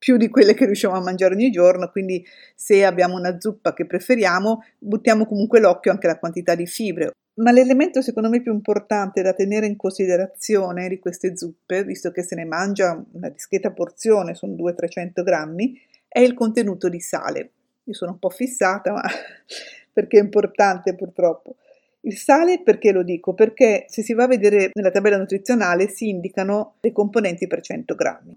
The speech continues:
Facciamo un esempio, un'etichetta che ho appena letto. In questa etichetta il contenuto di sale è di zero virgola nove grammi per cento grammi e uno dice, "Beh, poco, in fondo dobbiamo mangiarne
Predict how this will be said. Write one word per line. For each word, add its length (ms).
Facciamo 320
un 80
esempio, 580
un'etichetta 680
che 100
ho 40
appena 300
letto. 480
In 120
questa 300
etichetta 840
il 140
contenuto 480
di 100
sale 580
è 100
di 220
zero 240
virgola 320
nove 260
grammi 420
per 140
cento 340
grammi 440
e 80
uno 120
dice, 200
"Beh, 280
poco, 360
in 60
fondo 340
dobbiamo 200
mangiarne 600